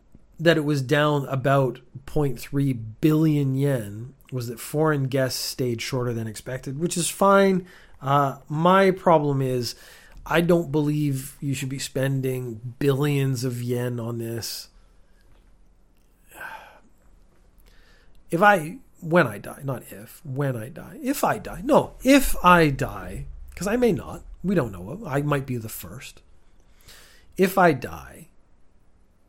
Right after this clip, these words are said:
spend as little money as possible. If I get super famous and I become Prime Minister of Japan and they wanna have a state funeral for me,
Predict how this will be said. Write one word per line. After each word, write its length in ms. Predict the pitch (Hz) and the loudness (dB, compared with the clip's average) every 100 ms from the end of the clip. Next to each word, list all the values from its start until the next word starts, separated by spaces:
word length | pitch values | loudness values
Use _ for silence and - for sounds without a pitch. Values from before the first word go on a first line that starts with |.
| _ _ - - _ | _ _ -20 -20 _
spend 320 | - - 139 123 | -18 -6 -4 -4
as 120 | 117 | -4
little 160 | 135 | -4
money 240 | 123 117 113 | -4 -6 -10
as 80 | 120 | -12
possible. 400 | 123 - - - | -14 -14 -16 -12
If 140 | 151 190 | -2 0
I 80 | |
get 160 | 202 190 | 2 0
super 380 | - - 180 180 | -2 0 -2 -2
famous 520 | - 170 165 165 - | -2 0 0 0 -2
and 140 | 147 | -2
I 40 | 139 | -2
become 320 | 139 139 143 | -2 -2 -4
Prime 220 | 139 143 | -4 -4
Minister 300 | 131 131 135 | -2 -6 -8
of 40 | 120 | -10
Japan 540 | 123 127 120 117 123 127 | -8 -6 -6 -6 -10 -10
and 200 | 117 117 | -8 -6
they 60 | |
wanna 220 | 117 117 | -6 -6
have 80 | 117 | -6
a 40 | 107 | -8
state 240 | 120 107 | -10 -10
funeral 240 | - 113 | -8 -10
for 160 | 104 113 | -10 -10
me, 160 | 113 | -10